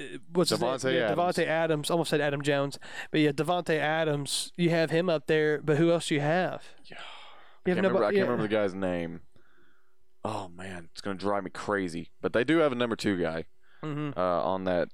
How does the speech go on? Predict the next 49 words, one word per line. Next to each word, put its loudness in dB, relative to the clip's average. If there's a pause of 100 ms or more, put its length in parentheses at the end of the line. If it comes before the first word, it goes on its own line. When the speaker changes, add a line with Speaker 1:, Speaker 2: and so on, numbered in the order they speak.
Speaker 2:
in 0
that 0
receiving -4
core 0
Speaker 1:
Yeah. 0
Speaker 2:
that 0
was 2
very 0
productive -2
for -2
him -6
last -4
year. -6 (420)
Again, -2 (260)
we're -2
not 0
good -2
with 2
names -2
here. -4 (220)
Sorry. -2 (160)
Speaker 1:
Yeah. -4
Speaker 2:
But, 0
um, 0 (140)
Speaker 1:
Terrible 2
with 0
names. -2
Speaker 2:
Yeah. -2 (220)
<laughs> -2
Speaker 1:
I 4
hate, 0
I, 0
I, 2
I 4
work, 4 (220)
it 4
took 2
me 2
literally 6
two 2
weeks 4
to 0 (160)
figure -2
out 2
everybody's 0
name 0
at -4
work. -2 (100)
So, -4